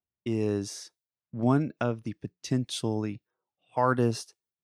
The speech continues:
things for people to say or to people to do. Now, I will say that, um, I, I can't, uh, I catch myself from time to time saying things of that nature,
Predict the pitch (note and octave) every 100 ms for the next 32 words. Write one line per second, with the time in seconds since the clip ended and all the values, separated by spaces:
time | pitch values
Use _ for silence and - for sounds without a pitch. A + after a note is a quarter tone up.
0 | - A2+ G#2+ G#2+ - A2 - G#2 - G#2
1 | A2+ - - - - C#3 - A2+ A2 A#2+
2 | A2+ G#2 G#2+ A2 - A2+ - - _ A2+
3 | A2+ - B2 C3 B2 A#2 - C#3 A#2+ -
4 | - _ - A#2 G2 - _ _ _ _
5 | _ _ B2 B2+ C3 _ _ _ _ _
6 | _ _ _ _ - A#2 - - B2+ B2
7 | - A2+ A2 G#2 - A2 - _ - A3
8 | - B2 A2 G#2 - G#2 - G#2 - G#2+
9 | G#2 A2 G#2 - A#2+ A2 G#2+ G#2+ G#2 G2+
10 | G#2 G2+ A2 G#2 G2+ - G2 G2+